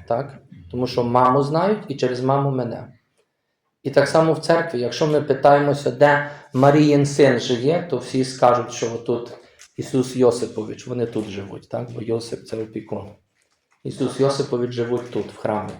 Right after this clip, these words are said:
І дуже важливо є знати Марію, тому що через неї ми знаємо Ісуса Христа. Ми можемо завжди її запитатися, як це зробити. Ми можемо завжди порадитися Матінки Божої.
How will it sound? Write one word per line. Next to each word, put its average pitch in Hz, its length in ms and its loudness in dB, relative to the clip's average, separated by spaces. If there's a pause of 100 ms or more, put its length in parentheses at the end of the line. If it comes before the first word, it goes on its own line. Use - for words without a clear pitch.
(640)
І 131 100 -4
дуже 156 260 4
важливо 135 480 4
є 147 280 6
знати 135 380 0
Марію, 123 640 0 (280)
тому 139 180 2
що 143 180 0
через 139 440 0
неї 127 520 0 (360)
ми 147 640 0
знаємо 131 500 0
Ісуса 120 360 -2
Христа. 113 720 -4 (460)
Ми 123 60 0
можемо 139 300 4
завжди 131 320 0
її 131 160 0
запитатися, 117 680 0
як 113 260 -4
це 117 100 0
зробити. 113 640 -2 (380)
Ми 123 60 -2
можемо 131 360 2
завжди 135 420 4
порадитися 131 760 0
Матінки 113 460 -4
Божої. 110 640 -2